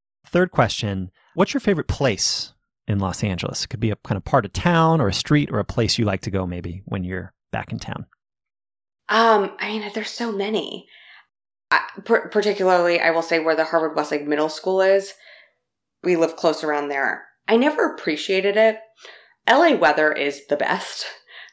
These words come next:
Speaker 2: by far
Speaker 1: <laughs>
Speaker 2: of any, I think, city. And I just love walking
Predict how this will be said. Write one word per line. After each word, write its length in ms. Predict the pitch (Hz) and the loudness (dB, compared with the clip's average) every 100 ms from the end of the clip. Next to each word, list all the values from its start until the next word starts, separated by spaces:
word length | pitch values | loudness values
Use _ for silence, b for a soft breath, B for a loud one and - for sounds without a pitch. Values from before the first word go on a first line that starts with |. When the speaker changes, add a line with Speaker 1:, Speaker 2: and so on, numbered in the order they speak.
| _ | _
Speaker 2:
by 160 | 147 147 | 0 0
far 720 | - - - - 160 175 - | -2 -2 2 2 2 -2 -4
Speaker 1:
<laughs> 40 | |
Speaker 2:
of 160 | - - - | -2 -2 0
any, 420 | 170 160 151 147 _ _ | 0 2 0 -2 _ _
I 120 | 151 | -6
think, 260 | 147 147 - - - _ | -2 -4 -6 -20 -20 _
city. 360 | 147 151 175 185 B B B _ | -2 0 0 -4 B B B _
And 480 | 220 214 202 202 202 - _ - | 4 6 6 4 0 -10 _ -2
I 300 | 269 370 403 | 2 2 2
just 260 | 381 349 170 | -2 -2 -8
love 680 | 165 160 175 175 170 170 170 | -8 -4 2 4 6 4 0
walking 960 | 147 143 147 147 156 147 139 139 143 | -4 2 2 0 -2 -2 -4 -8 -12